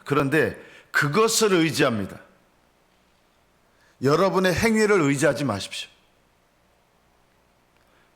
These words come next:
여러분이 교회 섬긴 거 의지하지 마십시오. 여러분이 기도한 거 의지하지 마십시오.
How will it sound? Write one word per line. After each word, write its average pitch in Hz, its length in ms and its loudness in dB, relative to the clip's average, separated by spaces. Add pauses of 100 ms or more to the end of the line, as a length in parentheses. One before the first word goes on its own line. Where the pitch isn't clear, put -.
(2000)
여러분이 170 480 2
교회 165 300 2
섬긴 165 400 0
거 165 100 2
의지하지 139 480 0
마십시오. - 500 -4 (1700)
여러분이 185 520 2
기도한 196 500 2
거 175 160 2
의지하지 151 380 0
마십시오. - 480 -6